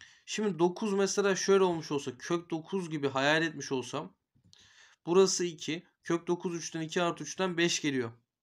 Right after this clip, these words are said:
Acaba böyle mi? Sekiz artı, o zaman bunun da kökünü alacağım. Kök yirmi beş eşittir on üç mü acaba? Sekiz artı kök yirmi beş dışarıya beş olarak çıkar. Beş, sekiz artı beş on üç. Bakın sağlıyor. Acaba bu mu? Şurada da deneyeceğim. Tutarsa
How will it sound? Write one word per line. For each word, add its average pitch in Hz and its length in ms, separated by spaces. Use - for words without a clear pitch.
Acaba 139 340
böyle 170 220
mi? 117 140
Sekiz 151 380
artı, 143 260
o - 20
zaman 156 280
bunun 170 180
da 160 80
kökünü 139 300
alacağım. 127 500
Kök 127 260
yirmi 127 200
beş 127 380
eşittir 143 340
on 170 160
üç - 140
mü 135 60
acaba? 120 360
Sekiz 165 340
artı 165 260
kök 170 240
yirmi 170 160
beş 170 160
dışarıya 160 380
beş 165 200
olarak 143 300
çıkar. 160 300
Beş, 151 440
sekiz 147 300
artı 151 280
beş 139 140
on 147 160
üç. - 220
Bakın 139 180
sağlıyor. 135 440
Acaba 135 340
bu 135 80
mu? 117 180
Şurada 147 320
da 139 120
deneyeceğim. 120 380
Tutarsa 170 600